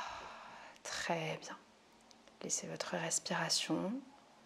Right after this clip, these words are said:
reprendre un rythme normal. Puis commencez à observer votre inspiration, votre expiration et à respirer un petit peu plus profondément.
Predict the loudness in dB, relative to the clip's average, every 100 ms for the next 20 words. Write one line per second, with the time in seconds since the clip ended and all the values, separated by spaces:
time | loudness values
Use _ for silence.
0 | -20 -20 -20 -10 -4 0 4 6 8 8
1 | 6 4 4 4 0 -4 -8 -14 -20 -20
2 | -20 -20 -20 -20 -20 -20 -20 -20 -20 -20
3 | -20 -20 -20 -20 -20 -20 -20 -20 -20 -20
4 | -20 -20 -20 -20 -20 -20 -20 -20 -18 -18
5 | -18 -20 -20 -20 -20 -20 -20 -20 -20 -20
6 | -16 -10 -8 -6 2 8 10 10 8 6
7 | 6 6 6 4 0 -14 -18 -18 0 12
8 | 12 12 12 12 12 8 6 4 4 6
9 | 6 6 10 10 10 10 10 10 10 6
10 | 10 10 12 12 12 12 10 8 10 10
11 | 12 12 12 12 12 12 12 12 10 8
12 | 6 4 4 0 0 0 2 4 4 0